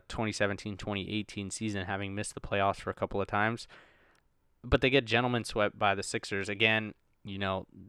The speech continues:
obviously without, with Russell Westbrook on the team, even still,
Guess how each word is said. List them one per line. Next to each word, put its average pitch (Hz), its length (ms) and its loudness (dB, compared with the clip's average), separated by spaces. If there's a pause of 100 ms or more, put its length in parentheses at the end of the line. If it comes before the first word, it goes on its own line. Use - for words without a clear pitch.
(540)
obviously 107 400 2
without, 101 420 0 (840)
with 123 220 -2
Russell 123 280 4
Westbrook 110 420 2
on 107 100 0
the 95 80 -4
team, 143 520 2
even 123 300 0
still, 123 520 -4